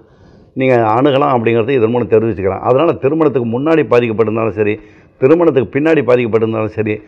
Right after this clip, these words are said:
குழந்தை பாக்கியமே இல்ல அப்படின்னாலும் சரி, யாரா இருந்தாலும் வந்து நீங்க ஆலோசனை பண்ணலாம். ஆலோசனை அப்படிங்கிறதுக்கு வந்து நாங்க பணம் எதுவும் கேட்கறது கிடையாது.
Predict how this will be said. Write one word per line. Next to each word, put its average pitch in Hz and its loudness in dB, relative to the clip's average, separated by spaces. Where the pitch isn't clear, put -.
குழந்தை 151 2
பாக்கியமே 143 -2
இல்ல 143 0
அப்படின்னாலும் 117 -2
சரி, 104 -4
யாரா 151 2
இருந்தாலும் 139 0
வந்து 135 0
நீங்க 123 -2
ஆலோசனை 123 0
பண்ணலாம். 98 -4
ஆலோசனை 156 2
அப்படிங்கிறதுக்கு 135 0
வந்து 120 -2
நாங்க 120 -2
பணம் 135 -4
எதுவும் 120 -4
கேட்கறது 120 0
கிடையாது. 98 0